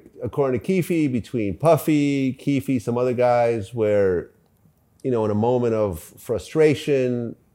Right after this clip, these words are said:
Puffy may have said something to the effect of, like, "I just, I'll pay a million dollars to make these guys go away." I don't know how serious he was. I don't know if it's even true.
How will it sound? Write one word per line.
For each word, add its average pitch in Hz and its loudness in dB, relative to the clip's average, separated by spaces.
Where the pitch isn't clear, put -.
Puffy 131 0
may 104 -2
have 104 -4
said 110 -6
something 101 -8
to 98 -4
the 92 -4
effect 92 -8
of, 90 -6
like, 85 -8
"I 87 -6
just, 90 -8
I'll 85 -8
pay 90 -6
a 87 -8
million 87 -8
dollars 78 -10
to 76 -16
make 73 -12
these 71 -14
guys 69 -14
go 67 -18
away." 57 -18
I 85 -16
don't 85 -12
know 80 -14
how 71 -16
serious 147 -2
he 151 -4
was. 135 2
I 117 -6
don't 117 -6
know 120 -6
if 110 -10
it's 101 -8
even 92 -10
true. 69 -16